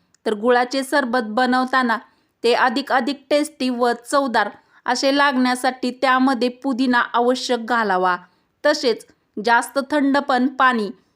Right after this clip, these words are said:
यामध्ये वापरू नये. यामुळे गुळाच्या सरबतला तितकीशी म्हणावी अशी चव येत नाही. म्हणजेच फ्रीजमधील थंड पाणी वापरण्याऐवजी तुम्ही माठातील गार पाणी वापरू शकता.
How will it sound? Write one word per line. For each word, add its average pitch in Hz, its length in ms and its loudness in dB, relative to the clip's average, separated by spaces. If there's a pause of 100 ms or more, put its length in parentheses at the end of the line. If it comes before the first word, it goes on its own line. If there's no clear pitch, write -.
(120)
यामध्ये 254 500 0
वापरू 254 480 2
नये. 202 260 -2 (320)
यामुळे 269 500 2
गुळाच्या 262 540 0
सरबतला 269 680 -2 (380)
तितकीशी 285 600 -2 (120)
म्हणावी 269 500 2
अशी 254 320 0 (440)
चव 262 280 0 (120)
येत 262 260 -6
नाही. 202 360 -6 (300)
म्हणजेच 247 500 0 (240)
फ्रीजमधील 269 640 0
थंड 269 280 0
पाणी 269 380 0
वापरण्याऐवजी 240 1000 0 (100)
तुम्ही 226 260 -2 (200)
माठातील 240 680 0 (380)
गार 240 340 2
पाणी 262 360 0
वापरू 262 460 0
शकता. 190 520 -2